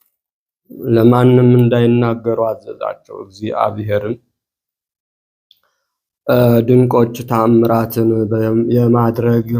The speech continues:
ሀብትን ሰጠው። ሰይጣን እስከ ቀናበት ድረስ ወደ ሀገረ ገዡም ሂዶ ይህ መነኩሴ ዮሴፍ ብዙ ገንዘብ እንዳለው አስመስሎ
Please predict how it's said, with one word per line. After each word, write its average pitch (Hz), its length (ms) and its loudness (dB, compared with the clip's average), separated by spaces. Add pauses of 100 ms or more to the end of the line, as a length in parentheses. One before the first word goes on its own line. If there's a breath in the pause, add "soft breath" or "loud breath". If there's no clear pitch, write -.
(140)
ሀብትን 110 520 -8
ሰጠው። - 520 -14
ሰይጣን 113 520 -4
እስከ 110 320 -4
ቀናበት 113 720 -4
ድረስ 92 380 -14
ወደ 113 240 -4
ሀገረ 110 380 -2 (100)
ገዡም 104 420 -4
ሂዶ 101 220 -12 (160)
ይህ 120 220 -4 (220)
መነኩሴ 113 440 -4 (220)
ዮሴፍ 110 480 -6
ብዙ 110 160 -10 (120)
ገንዘብ 107 420 -6
እንዳለው 101 540 -6
አስመስሎ 104 520 -10